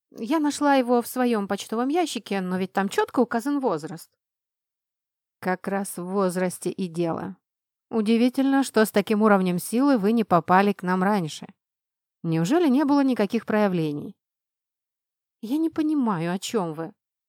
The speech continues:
ответила я, борясь с отчаянным желанием немедленно удрать из этого странного места. «Сверхспособности, Оксана»,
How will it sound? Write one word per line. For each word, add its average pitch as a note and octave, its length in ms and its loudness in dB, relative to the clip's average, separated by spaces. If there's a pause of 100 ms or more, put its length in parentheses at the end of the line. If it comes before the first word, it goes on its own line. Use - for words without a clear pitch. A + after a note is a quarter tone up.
(640)
ответила G#3+ 580 0
я, B3 360 0 (180)
борясь F#3 520 0
с - 100 -6
отчаянным F#3+ 640 -2
желанием F3+ 640 -2 (360)
немедленно G3+ 640 -2
удрать F3+ 380 -2
из D#3 140 -4
этого E3 280 -4
странного E3+ 540 -6
места. E3+ 480 -8 (1500)
«Сверхспособности, G3+ 1160 0
Оксана», F3+ 600 -4